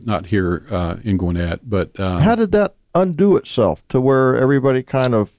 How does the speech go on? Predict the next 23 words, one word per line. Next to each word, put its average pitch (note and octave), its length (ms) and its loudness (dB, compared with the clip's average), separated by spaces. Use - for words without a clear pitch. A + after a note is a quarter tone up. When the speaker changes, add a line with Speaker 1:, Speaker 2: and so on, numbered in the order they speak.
Speaker 1:
Well, C3 220 2
just B2 240 -2
the C3+ 60 -2
cost A2+ 340 -2
of G#2 80 -6
the F#2 60 -10
facilities, F2+ 760 -4
it, G2+ 180 -2
it A2 60 -4
was, G2+ 200 0
became A2 480 0
a - 20 2
little G#2 180 2
more F#2+ 160 0
Speaker 2:
So D3 80 4
the C3+ 60 2
Speaker 1:
difficult. A2+ 180 0
Speaker 2:
city D#3 280 2
sold D3 400 2
them C#3+ 180 0
to C3 80 0
the B2 100 -4
county? C#3 500 -2